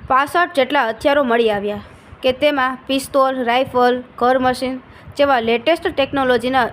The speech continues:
અનેક હથિયારો હતા. આટલા બધા હથિયારો એકસાથે મળી આવતા પોલીસે તેની ધરપકડ કરી. હથિયારો સાથે તેનો છાપામાં ફોટો પણ આવ્યો.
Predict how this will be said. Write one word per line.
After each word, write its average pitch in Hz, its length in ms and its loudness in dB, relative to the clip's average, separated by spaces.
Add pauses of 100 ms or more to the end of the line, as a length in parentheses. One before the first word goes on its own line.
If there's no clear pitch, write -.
(160)
અનેક 294 300 0
હથિયારો 240 400 0
હતા. 196 260 -12 (2000)
આટલા 311 320 0
બધા 285 340 2
હથિયારો 240 440 2 (300)
એકસાથે 285 520 0
મળી 247 280 0
આવતા 262 360 2 (280)
પોલીસે 277 400 0
તેની 277 240 0
ધરપકડ 226 480 0
કરી. 196 280 -8 (580)
હથિયારો 294 460 2
સાથે 311 320 2
તેનો 285 260 -2
છાપામાં 262 460 -2
ફોટો 226 240 0
પણ 247 180 0
આવ્યો. 214 280 -8